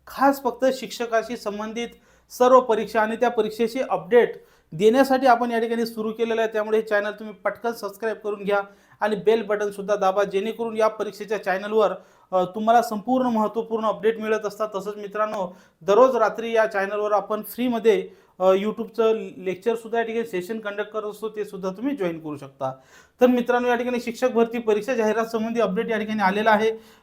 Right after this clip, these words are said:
ज्याच्यामध्ये ही परीक्षा कोणत्या तारखेला होणार आहे, काय होणार आहे, याची संपूर्ण अपडेट्स आपल्याला काय झालेली आहे, आलेली आहे. तर या अपडेटनुसार या ठिकाणी आपण बघू शकतो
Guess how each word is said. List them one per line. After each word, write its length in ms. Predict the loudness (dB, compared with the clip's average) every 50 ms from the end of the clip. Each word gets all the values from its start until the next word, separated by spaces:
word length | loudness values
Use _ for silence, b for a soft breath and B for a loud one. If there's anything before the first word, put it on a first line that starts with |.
| B B
ज्याच्यामध्ये 400 | -2 0 2 2 2 2 2 0
ही 60 | 0
परीक्षा 360 | 2 4 2 2 2 2 0 0
कोणत्या 400 | 2 2 2 2 2 2 2 4
तारखेला 360 | 4 2 2 2 2 2 2
होणार 240 | 4 4 2 2 2
आहे, 120 | 2 0 2
काय 140 | 2 2 2
होणार 240 | 2 0 2 2 4
आहे, 160 | 4 4 2 0 -4 b b b b b b b
याची 160 | -8 -6 -6
संपूर्ण 480 | -2 0 0 0 0 0 0 2 4 4
अपडेट्स 380 | 2 2 2 0 0 2 4 2
आपल्याला 300 | 2 2 2 0 0 0
काय 220 | 2 2 2 2
झालेली 340 | 2 0 0 0 0 0 2
आहे, 280 | 4 6 6 4 4 2 -2 b b b b b b b b
आलेली 360 | 2 2 4 2 2 2 2
आहे. 160 | 4 4 4
तर 100 | 4 4
या 140 | 6 6 6 4 2 -2 -12 -20 _ _ _ _ _ _ -2
अपडेटनुसार 680 | -2 -2 2 2 2 2 4 2 2 4 6 6 6
या 100 | 6 4
ठिकाणी 240 | 2 2 0 2 2
आपण 240 | 2 2 2 0 -2
बघू 280 | 2 2 2 2 0 -2
शकतो 600 | -2 -4 -4 0 2 4 4 4 2 0 B